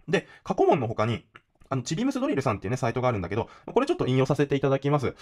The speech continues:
あ、でもそのまま貼っちゃったらあかんかな。あ、でも、あれだね、利用規約で、あの、チビムスドリルさんのです、使ってますっていうふうに紹介したら、OKって書いてたんで、あ、そのまま載せちゃおうか。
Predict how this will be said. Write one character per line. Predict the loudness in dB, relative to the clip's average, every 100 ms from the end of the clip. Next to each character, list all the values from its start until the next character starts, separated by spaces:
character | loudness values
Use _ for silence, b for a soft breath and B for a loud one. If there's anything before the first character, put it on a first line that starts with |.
| B B -10
あ、 |
で |
も | -6
そ | -2
の | 2
ま | 2
ま | 0
貼 |
っ | -2 -6 -4
ち |
ゃ | 0
っ |
た | 0
ら | -2 _ _ -8
あ | -4
か | -2
ん |
か | -2
な。 | -2
あ、 | -2
で | -2
も、 | -2 b b
あ | -2
れ |
だ | -2
ね、 |
利 | 2
用 | 2
規 | 4
約 | 2 2
で、 | 2 2 -4 -4
あ | 0
の、 | 0 -2
チ | -2
ビ | -2
ム | 0
ス |
ド | -2
リ | -2
ル |
さ | -2
ん | 0
の |
で | 0
す、 | -2 -4 _ -8
使 | -4
っ |
て | -2
ま | -2
す | -2
っ |
て | -4
い |
う | -4
ふ | -2
う |
に |
紹 | 0
介 | 0
し |
た | -2
ら、 | -4 _
OK | -6 -2 -2
っ |
て | -2
書 |
い | -6
て |
た | -4
ん | -4
で、 | -4 -2
あ、 | -2
そ | 0
の |
ま | 0
ま | 0
載 |
せ | -2
ち |
ゃ |
お | -4
う |
か。 | -6